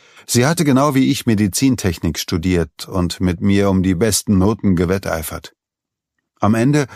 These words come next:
hatte sie mich trotz Babybauch bei den Abschlussarbeiten um eine halbe Note übertrumpft, und wenn überhaupt möglich, hatte ich mich dadurch noch mehr in sie verliebt. Entschieden schüttelte ich den Kopf.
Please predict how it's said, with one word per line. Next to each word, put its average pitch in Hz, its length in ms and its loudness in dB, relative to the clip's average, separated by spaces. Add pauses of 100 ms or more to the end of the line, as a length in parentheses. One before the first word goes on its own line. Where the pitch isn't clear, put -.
(280)
hatte 131 240 -2
sie 117 120 2
mich 117 200 0
trotz 165 320 -2
Babybauch 110 760 0
bei 92 180 0
den 90 160 -2
Abschlussarbeiten 90 960 -2
um 95 100 0
eine 95 280 0
halbe 165 300 -2
Note 131 360 0
übertrumpft, 104 1000 -4 (200)
und 76 160 -8
wenn 87 120 0
überhaupt 87 400 0
möglich, 101 460 0 (380)
hatte 92 240 -2
ich 82 160 -4
mich 85 160 -2
dadurch 92 440 0
noch 98 220 0
mehr 90 360 0
in 82 160 -4
sie 87 120 -4
verliebt. 78 560 -8 (1160)
Entschieden 131 600 0
schüttelte 120 460 -2
ich 113 140 -2
den 95 200 0
Kopf. - 480 -8